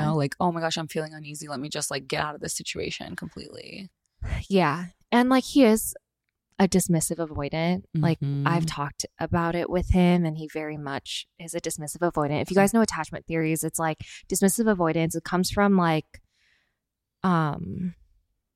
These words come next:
Speaker 2: I don't know, like, the core causes 'cause there's, like, a few, but,
Speaker 1: I'm
Speaker 2: like,
Speaker 1: sure it's environmental. There's so
Speaker 2: Yeah.
Speaker 1: many things. Yeah.
Speaker 2: It, like, happens from childhood or some, like, kind of, like,
Speaker 1: Mm-hmm.
Speaker 2: traumatic
Speaker 1: Just,
Speaker 2: event.
Speaker 1: yeah.
Speaker 2: But, um,
Speaker 1: How you were growing up.
Speaker 2: the, like,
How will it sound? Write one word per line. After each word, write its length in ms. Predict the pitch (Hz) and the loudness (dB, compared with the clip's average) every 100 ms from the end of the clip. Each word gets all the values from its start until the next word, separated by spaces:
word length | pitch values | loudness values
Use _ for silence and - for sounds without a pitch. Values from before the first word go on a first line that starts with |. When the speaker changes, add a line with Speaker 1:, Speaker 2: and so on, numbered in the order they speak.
| _ - _ _ - | _ -18 _ _ 2
Speaker 2:
I 100 | 208 | 4
don't 160 | 208 240 | 6 6
know, 140 | 233 | 6
like, 220 | 202 170 | 6 2
the 80 | 170 | -2
core 340 | - 180 165 | 2 4 4
causes 500 | - - 139 143 170 | 2 -4 -4 2 2
'cause 160 | - 160 | 2 -2
there's, 200 | 156 151 | 0 0
like, 160 | 160 - | -2 -4
a 40 | |
few, 460 | - 196 214 208 202 | -2 6 8 10 8
but, 140 | 180 | 6
Speaker 1:
I'm 40 | - | 6
Speaker 2:
like, 200 | 170 165 | 6 4
Speaker 1:
sure 220 | - 175 | 4 4
it's 140 | 175 - | 4 2
environmental. 800 | 151 143 143 135 139 - 139 | 0 0 0 0 -2 -2 -2
There's 200 | 135 147 | 0 4
so 60 | 190 | 4
Speaker 2:
Yeah. 260 | 156 - 73 | 4 2 -2
Speaker 1:
many 140 | 127 | -6
things. 400 | 139 151 - - | -6 -6 -6 -6
Yeah. 220 | 143 160 - - | -2 -2 -2 2
Speaker 2:
It, 80 | 185 | 2
like, 120 | 185 | 4
happens 360 | - 175 190 185 | 2 4 4 4
from 100 | 180 | 2
childhood 600 | - 160 160 - 165 160 | 2 2 2 2 0 2
or 100 | 160 | 2
some, 320 | - 156 151 | 2 0 0
like, 260 | 151 147 - _ - | 0 -2 -6 _ 0
kind 160 | 156 | 2
of, 80 | 156 | 4
like, 160 | 156 147 | 2 2
Speaker 1:
Mm-hmm. 80 | 143 | 4
Speaker 2:
traumatic 360 | 151 143 143 151 | 4 2 -4 -2
Speaker 1:
Just, 100 | 156 | 2
Speaker 2:
event. 300 | 160 175 175 _ _ | 4 4 2 _ _
Speaker 1:
yeah. 280 | 143 135 127 | -4 -4 2
Speaker 2:
But, 320 | 180 165 - _ _ | 4 4 2 _ _
um, 380 | 185 165 156 151 | 2 2 2 2
Speaker 1:
How 80 | 170 | 2
you 200 | 151 147 | 4 2
were 180 | 143 143 _ | 0 -2 _
growing 300 | - 156 147 | -2 0 0
up. 220 | 156 156 196 | 0 2 4
Speaker 2:
the, 200 | 180 175 | 6 6
like, 260 | 175 170 | 2 -2